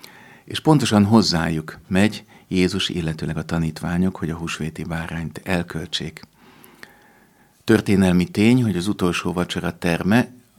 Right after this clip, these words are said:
Jeruzsálemnek pontosan ebben az eszénus negyedében található. Jézus egy kumráni emberhez megy, hogy nála költse el a húsvéti vacsorát. Egyébként a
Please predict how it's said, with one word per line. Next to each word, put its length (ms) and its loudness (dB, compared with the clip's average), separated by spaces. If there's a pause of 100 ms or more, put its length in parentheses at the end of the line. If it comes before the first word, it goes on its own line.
(120)
Jeruzsálemnek 680 0
pontosan 640 2 (300)
ebben 480 0
az 680 -6
eszénus 520 -2
negyedében 680 -8
található. 760 -8 (520)
Jézus 320 2
egy 120 -4
kumráni 520 2
emberhez 500 -4
megy, 360 -4 (540)
hogy 160 -6
nála 480 -2
költse 400 -6
el 260 -8 (360)
a 120 -10
húsvéti 500 -6
vacsorát. 680 -8 (1500)
Egyébként 600 4
a 280 4